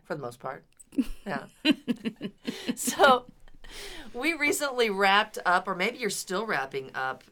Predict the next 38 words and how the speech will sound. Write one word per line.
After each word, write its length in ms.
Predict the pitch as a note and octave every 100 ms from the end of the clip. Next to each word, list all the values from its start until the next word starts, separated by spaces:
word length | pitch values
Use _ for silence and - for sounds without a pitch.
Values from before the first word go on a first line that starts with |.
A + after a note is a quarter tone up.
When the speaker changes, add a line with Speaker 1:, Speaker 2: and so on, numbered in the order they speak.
| D#3
Speaker 1:
'cause 160 | E3 D3+
you 60 |
kinda 240 | F3 D#3+ C#3+
handle 600 | C#3+ C#3 C#3 C3+ G#2 - _ _ _ _ _ D#3
the 60 | C#3+
beginning 480 | D#3 E3 E3 D#3+
and 80 | D3+
the 140 | C#3+ B2+
end 340 | D#3 D#3 D3+
and 560 | C#3 C3+ C3+ C#3 C#3 -
Speaker 2:
Right. 160 | E3 D#3
Speaker 1:
parts 200 | E3 E3
in 60 |
the 80 | C#3+
middle 300 | D3 E3 D#3+
of 160 | C#3 C3+
Experience 640 | C3+ - D3+ D#3 C3+ C3+
First. 480 | D3 D3 F3 - - _ _ _ _ _
Um, 460 | E3+ F3 E3 E3 D#3+ D#3+ _ _ _ _ _ _
can 140 | - G#3
you, 120 | C#4+
ex-, 200 | A#3+ - - _
uh, 180 | G3+ F3
first 240 | F3 A3 G#3+
of 100 | F3+
all, 360 | E3+ D#3+ D#3 D3+
explain 640 | D3+ - - G3 G3 C4+
what 160 | C4 E3+
it 120 | D3
is 380 | C3+ C3+ C#3 C#3
and 100 | D3
how 280 | D3 E3 E3+
it 200 | D3+ D3+
got 220 | C#3+ C#3
started? 440 | - - A#2 - - - -
Speaker 2:
Experience 460 | G3 - F3+ E3+
First? 260 | - E3+ F#3
Speaker 1:
Yes. 380 | F#3 - -